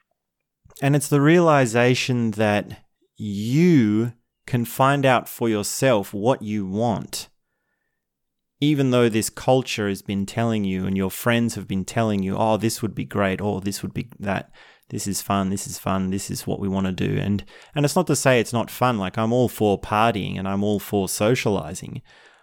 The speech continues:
but there's a certain point where you say, "I know I'm over it, I need to go to myself." Now, how deep that goes can be really deep.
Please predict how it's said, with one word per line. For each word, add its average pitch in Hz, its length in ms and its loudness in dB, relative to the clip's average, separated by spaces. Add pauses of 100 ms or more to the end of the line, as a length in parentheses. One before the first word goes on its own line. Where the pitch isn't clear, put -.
(120)
but 113 100 -8
there's 135 140 4
a 135 80 2
certain 156 480 2
point 95 380 -8
where 113 180 -4
you 113 140 -2
say, 107 540 -2 (460)
"I 110 80 -10
know 123 200 0
I'm 120 220 2
over 127 460 2
it, 80 140 -12
I 95 100 -14
need 113 200 -6
to 117 100 -4
go 117 260 2
to 120 140 -4
myself." 92 560 -6 (240)
Now, 120 160 0
how 147 400 2
deep 123 500 0
that 110 300 -2
goes 98 480 0
can 98 220 -4
be 98 180 -2
really 101 800 0
deep. - 400 -10